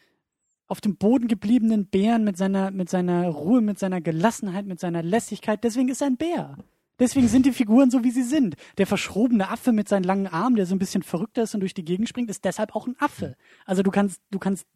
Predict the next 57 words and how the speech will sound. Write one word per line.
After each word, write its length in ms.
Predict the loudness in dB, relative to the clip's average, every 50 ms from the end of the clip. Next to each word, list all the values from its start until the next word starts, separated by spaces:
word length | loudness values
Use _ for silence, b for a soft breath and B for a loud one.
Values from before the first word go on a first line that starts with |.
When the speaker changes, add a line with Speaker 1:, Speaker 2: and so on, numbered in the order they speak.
| _ _ _ _ _
Speaker 2:
Ja, 80 | -6 -6
aber 80 | -6
gerade 260 | -4 -4 -4 -4 -4 -4
King 200 | -4 -4 -2 0
Louie 220 | 0 0 0 0
zum 180 | 0 -2 -6 -6
Beispiel, 300 | -4 -8 -8 -8 -6 -6
der 80 | -4
ist 100 | -4 -2
ja 60 | -2 -2
nicht 180 | -2 -2 -2
einfach 220 | -4 -4 -4 -4 0
nur 160 | 0 0 0
der 100 | 0 0
Good 260 | 0 0 -2 -2 _
Guy. 200 | -8 -8 -8 -8 -10 -18 -20 _ _ _ _ _ _ _ _
Der 80 | -4 -4
ist 120 | -2 -2
halt, 140 | -2 -2 -2
ich 60 | -2
meine, 80 | 0 0 0
der 40 | 0
ist 100 | 0 -2
ja 100 | -2 -4
fast 260 | -2 -4 -6 -4 -4
ein 140 | -8 -4 -2
Villain 240 | -2 0 2 2 0
in 100 | 0 -2
dem 140 | -2 -4 -6
Film. 260 | -6 -8 -8 -4 0
Speaker 1:
Ja, 80 | 0 2
aber 160 | 2 2 2
warum, 320 | 2 4 6 4 4 4 6
warum 180 | 4 4 4 4
ist 160 | 0 -2 -2
der 160 | -2 0 0
Villain 180 | 0 2 2 2
denn 160 | 2 0 0
auch 140 | -2 -2 -4
ein 120 | -4 -4
Tiger? 380 | -4 -4 -4 -2 -2 0 -2 -2
Natürlich 380 | -2 -4 -2 -2 -2 -2 0 -2
ist 140 | -2 -2
ein 120 | -4 -4 -4
Tiger 340 | -6 -6 -4 -2 -2 0 -2
ein, 280 | -2 -4 -8 -10 -12 -8 -8
ein 200 | -8 -8 -8 _ _ _ _ _ _ _ _ _
bösartiges 840 | 2 4 4 4 2 -2 -6 -4 -4 -4 -4 -6 -8 -12 -12 -8 -8
Wesen 160 | -8 -8 -4
oder 140 | -2 0 0
eine 120 | 0 0
Schlange. 460 | -2 -2 -6 -6 -6 -8 -6 -6 -4 -4
Das 140 | -4 0
sind 140 | 0 0 0
ja 80 | 0 2
auch 260 | 2 2 0 0 -2
Mechanismen 840 | -4 -4 -4 -2 -2 -2 0 -2 -2 -2 -2 0 0 2 0 -2 b